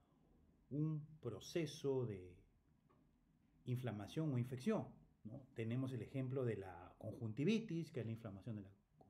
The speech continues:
conjuntiva, la apendicitis, que es la inflamación del, del, del apéndice, la prostatitis, que es la inflamación de la, de la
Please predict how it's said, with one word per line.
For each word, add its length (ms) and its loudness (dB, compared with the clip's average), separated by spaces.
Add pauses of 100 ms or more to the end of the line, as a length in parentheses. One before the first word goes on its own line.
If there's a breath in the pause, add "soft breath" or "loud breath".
(160)
conjuntiva, 720 4
la 100 -2
apendicitis, 880 -2 (500 loud breath)
que 120 4
es 60 4
la 180 4
inflamación 1000 0 (560 loud breath)
del, 580 0 (1300)
del, 1000 -4 (520)
del 160 -2
apéndice, 800 4
la 120 4
prostatitis, 800 -2
que 120 0
es 120 -4
la 100 2
inflamación 560 -4
de 120 0
la, 260 -2 (380)
de 180 -2
la 340 -2